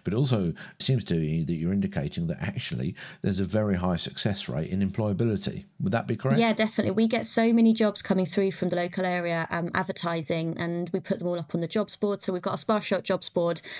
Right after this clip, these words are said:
Speaker 2: for the whole college, and then we've also got ones in the mess room where all the students hang out, and then we also stick them on Teams chats and email them out. So anytime a job comes through, we send it out to everyone, and quite a few of those do get picked up,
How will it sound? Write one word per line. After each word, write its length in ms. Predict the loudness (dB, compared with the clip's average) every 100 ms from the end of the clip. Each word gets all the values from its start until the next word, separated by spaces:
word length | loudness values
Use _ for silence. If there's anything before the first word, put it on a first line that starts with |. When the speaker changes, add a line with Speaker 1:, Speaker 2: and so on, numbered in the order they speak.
| -2
Speaker 2:
for 100 | 0
the 60 | 2
whole 240 | 4 2
college, 460 | 2 0 2 0 0
and 100 | 0
then 140 | 0
we've 140 | 0 -2
also 280 | -2 -2
got 240 | -2 -2 0
ones 400 | 0 2 0 0
in 280 | 0 2 2
the 320 | 2 2 2
mess 280 | 2 2 0
room 160 | 0 0
where 120 | -2
all 80 | -2
the 60 |
students 360 | -4 -4 -4 -2
hang 160 | -2 -2
out, 160 | -4 -8 -8 -2
and 100 | 0
then 120 | 2
we 160 | 0 2 2
also 220 | 2 0
stick 240 | 0 0
them 120 | 2 0
on 100 | 2
Teams 320 | 0 0 0
chats 280 | -4 -2 2
and 80 |
email 220 | 2 2 0
them 120 | 0
out. 200 | -2 -2
So 160 | -2
anytime 500 | 0 0 0 0 0
a 40 | 0
job 240 | 0 0
comes 280 | 0 0 0
through, 280 | -2 0 0
we 80 | 0
send 260 | 0 0
it 60 | 0
out 180 | -2 -2
to 120 | -4
everyone, 360 | -2 -2 -2 -4
and 80 |
quite 240 | -4 -4 -4
a 40 |
few 200 | -4 -4
of 80 | -2
those 240 | -2 -2
do 140 | -4 -4
get 200 | -4 -4
picked 280 | -6 -4 -6
up, 180 | -6